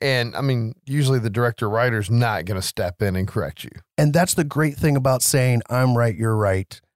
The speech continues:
Speaker 2: I think the biggest message to take away from this movie
Speaker 1: is that it's not as good as Get Out.
Speaker 2: Yes. <laughs> But that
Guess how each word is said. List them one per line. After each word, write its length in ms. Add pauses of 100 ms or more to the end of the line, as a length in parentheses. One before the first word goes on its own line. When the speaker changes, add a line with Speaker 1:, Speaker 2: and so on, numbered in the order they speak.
(280)
Speaker 2:
I 180
think 340
the 120
biggest 540
message 500
to 100
take 220
away 240
from 280
this 260
movie 560 (240)
Speaker 1:
is 160
that 160
it's 180
not 220
as 120
good 160
as 140
Get 180
Out. 260 (460)
Speaker 2:
Yes. 560
<laughs> 60 (1500)
But 180
that 220